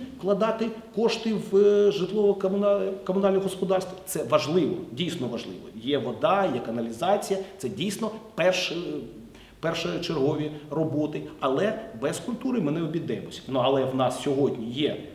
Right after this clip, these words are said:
Палац культури «Корабельний», я нагадую, зруйнований повністю.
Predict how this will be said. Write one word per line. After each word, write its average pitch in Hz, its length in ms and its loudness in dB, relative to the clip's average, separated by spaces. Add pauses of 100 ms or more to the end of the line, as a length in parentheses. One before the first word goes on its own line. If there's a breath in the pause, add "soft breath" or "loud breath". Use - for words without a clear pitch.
Палац 120 320 0
культури 117 400 -4
«Корабельний», 156 580 0 (200)
я 151 80 2
нагадую, 180 480 0 (180)
зруйнований 180 640 6
повністю. 175 680 2